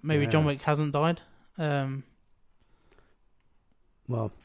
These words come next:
Speaker 2: no, it's more about Winston, wasn't it?
Speaker 1: It's more about Winston,
Speaker 2: So
Speaker 1: but, uh, do you think John Wick's dead then? <sighs> 'Cause,
Speaker 2: I
Speaker 1: okay,
Speaker 2: think,
Speaker 1: so
Speaker 2: yes,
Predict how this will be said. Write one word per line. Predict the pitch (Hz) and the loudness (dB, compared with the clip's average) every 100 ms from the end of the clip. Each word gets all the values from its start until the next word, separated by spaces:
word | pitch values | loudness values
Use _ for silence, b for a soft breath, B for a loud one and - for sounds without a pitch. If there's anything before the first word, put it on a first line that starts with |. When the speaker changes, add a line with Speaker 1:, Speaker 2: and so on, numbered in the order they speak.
| _ 131 | _ -8
Speaker 2:
no, | 107 | -6
it's | 101 | -4
more | 120 | -6
about | 110 110 | -4 -4
Winston, | 120 117 107 | -6 -6 -8
wasn't | 110 101 | -6 -8
it? | 101 b b b | -12 b b b
Speaker 1:
It's | 202 185 | -2 4
more | 226 | 6
about | 208 | 6
Winston, | 208 170 | 6 4
Speaker 2:
So | - | 2
Speaker 1:
but, | 165 - - | 2 0 -2
uh, | 196 | -2
do | 190 | 2
you | 220 | 2
think | 220 190 | 4 2
John | 190 | 2
Wick's | 165 - | 2 2
dead | 170 | 0
then? | 120 113 - - b b b b b b b b _ - | 0 -10 -16 -20 b b b b b b b b _ -10
<sighs> | - - - - - - | -10 -10 -14 -16 -20 2
'Cause, | 202 | 4
Speaker 2:
I | 190 185 | 6 6
Speaker 1:
okay, | 190 | 10
Speaker 2:
think, | 208 170 - | 10 8 0
Speaker 1:
so | 180 202 | 10 10
Speaker 2:
yes, | 175 147 - | 10 2 -8